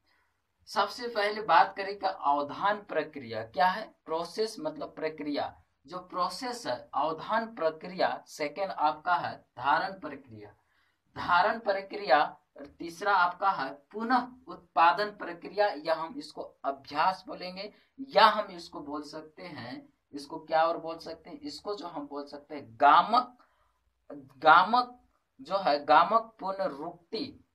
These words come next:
कौशल, गामक पुनरुक्ति कौशल, रुक्ति कौशल, गामक पुनरुक्ति कौशल भी हम कहते हैं। क्या कहते हैं,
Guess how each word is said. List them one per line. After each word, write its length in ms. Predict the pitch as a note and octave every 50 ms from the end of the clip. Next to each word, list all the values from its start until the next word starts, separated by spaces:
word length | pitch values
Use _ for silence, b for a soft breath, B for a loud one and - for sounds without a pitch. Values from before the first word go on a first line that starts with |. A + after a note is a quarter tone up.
| _ _
कौशल, 480 | D3+ D3 D3+ D3 - - C3 G#2+ G2 - _ _ _
गामक 560 | A2+ C#3+ C#3+ D3+ D#3+ F3+ G3+ G#3+ G#3 - - _
पुनरुक्ति 760 | - F#3 G3 G3 G3 F#3+ - E3+ F#3 F#3 - _ _ - G#3
कौशल, 500 | - - - B2+ A#2+ - A#2 G#2+ - - -
रुक्ति 340 | C#3 D#3 D#3 - _ - -
कौशल, 440 | - - A#2+ G#2+ - - C#3+ - - _ _ _ _ _ _ _ _ -
गामक 500 | - D3+ D3 D#3+ - G#3 G#3+ A3 - -
पुनरुक्ति 720 | - - - F3 F3+ F3 E3+ E3+ F#3+ F#3+ - _ - A3
कौशल 520 | G#3 - - F3 E3+ E3+ - G3+ G3 F#3+ -
भी 140 | - E3 E3+
हम 280 | D3 D3 D3+ C#3+ C#3
कहते 320 | - B2 A#2 A#2 - - A2
हैं। 120 | G#2+ -
क्या 160 | - C#3 C#3
कहते 380 | C#3+ C#3+ D3+ D#3 D#3 - F3 E3
हैं, 260 | E3 F3+ G3+ - _